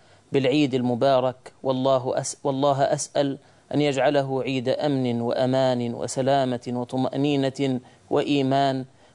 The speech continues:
وأن يجعله بالخير والود والبركات دائمًا على كل أفراد الأمة الإسلامية، إنه ولي ذلك والقادر عليه.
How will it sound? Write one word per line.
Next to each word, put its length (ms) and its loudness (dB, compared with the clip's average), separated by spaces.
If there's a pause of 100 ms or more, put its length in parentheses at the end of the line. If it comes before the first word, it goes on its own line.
وأن 240 4
يجعله 680 0
بالخير 580 -2
والود 480 -2
والبركات 760 0
دائمًا 600 -2 (320)
على 380 2
كل 500 -4 (140)
أفراد 420 -2
الأمة 460 -4
الإسلامية، 840 -2 (300)
إنه 300 2
ولي 360 0
ذلك 460 0
والقادر 560 -2
عليه. 260 -2